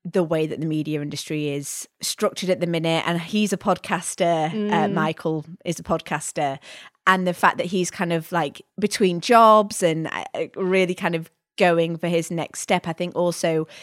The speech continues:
Speaker 1: really nicely reflects the way that people work within the industry as well. And I know that we've got points to make about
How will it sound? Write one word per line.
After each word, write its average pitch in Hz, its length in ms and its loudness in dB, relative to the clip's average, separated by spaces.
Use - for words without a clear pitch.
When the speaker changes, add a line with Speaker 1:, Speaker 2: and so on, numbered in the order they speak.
Speaker 1:
really 190 340 4
nicely 165 480 0
reflects - 880 -4
the 180 140 0
way 170 160 6
that - 120 -4
people 165 220 -2
work 156 300 4
within 151 200 -2
the 151 100 -2
industry 147 400 -6
as 143 120 -6
well. 151 160 2
And 147 120 -2
I 151 40 -4
know 160 140 -2
that 160 120 0
we've 170 200 -4
got - 220 0
points - 400 -8
to - 80 -10
make 151 320 -6
about 139 400 -2